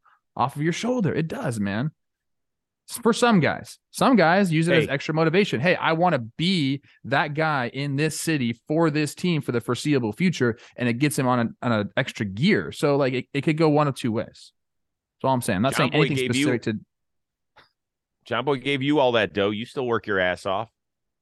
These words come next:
Speaker 2: You're
Speaker 1: I'm
Speaker 2: not
Speaker 1: different,
Speaker 2: complacent.
Speaker 1: Chris. I'm different.
Speaker 2: You built different. Yeah.
Speaker 1: Devers, look,
Speaker 2: Well,
Speaker 1: I'm,
Speaker 2: here's
Speaker 1: I think Devers is gonna hit that next gear, bro. Don't put words in my mouth.
Speaker 2: Okay.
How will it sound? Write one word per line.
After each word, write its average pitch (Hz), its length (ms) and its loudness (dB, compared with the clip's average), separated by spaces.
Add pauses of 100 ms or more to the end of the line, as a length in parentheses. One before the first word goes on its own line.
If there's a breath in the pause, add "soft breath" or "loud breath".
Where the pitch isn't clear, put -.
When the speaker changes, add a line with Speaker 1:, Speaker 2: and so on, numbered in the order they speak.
(480)
Speaker 2:
You're - 100 -6
Speaker 1:
I'm 175 60 -2
Speaker 2:
not 160 120 2
Speaker 1:
different, 147 200 -2
Speaker 2:
complacent. 127 380 0
Speaker 1:
Chris. 156 540 -2
I'm 165 200 -2
different. 160 680 -4
Speaker 2:
You 120 100 -8 (120)
built 95 260 -2
different. 80 460 -12 (420)
Yeah. 90 260 -6
Speaker 1:
Devers, 269 320 2
look, 160 280 0 (200)
Speaker 2:
Well, 120 120 2
Speaker 1:
I'm, 139 80 4
Speaker 2:
here's 160 180 0
Speaker 1:
I 277 160 2
think 262 220 0
Devers 247 320 4
is 285 240 2
gonna 247 160 2
hit 202 180 2
that 180 200 4
next 135 280 -4
gear, 113 260 -2
bro. 131 200 0
Don't 226 200 0
put 196 160 2
words 143 300 0
in 117 60 -4
my 104 100 -2
mouth. 107 260 -4
Speaker 2:
Okay. 190 160 -2